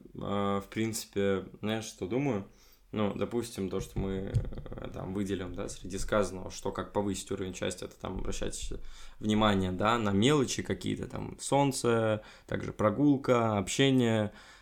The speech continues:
то да се, да, абстрагироваться от новостей, которые от вас не зависят. И вот сейчас мы, м, э, перетекли к какому-то спору, да, то есть как это может, э, сказаться. И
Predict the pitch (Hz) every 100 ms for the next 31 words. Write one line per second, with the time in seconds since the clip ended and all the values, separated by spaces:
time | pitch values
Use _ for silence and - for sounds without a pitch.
0 | - 113 104 95 - 95 95 113 117 110
1 | 104 - 117 110 120 110 101 - 101 101
2 | 107 104 104 95 95 101 98 95 95 98
3 | - - - - - 104 101 101 196 104
4 | 127 175 180 123 104 104 - - 139 -
5 | 113 107 101 - - - - - 104 101
6 | 101 101 98 107 107 101 - 123 113 101
7 | 101 98 - 98 - 113 101 101 - -
8 | 160 180 110 98 110 127 131 - - -
9 | - 104 95 - 113 110 - 107 104 98
10 | 98 90 - - 98 101 95 - 101 104
11 | 101 - 98 - - - - 107 107 107
12 | 107 107 104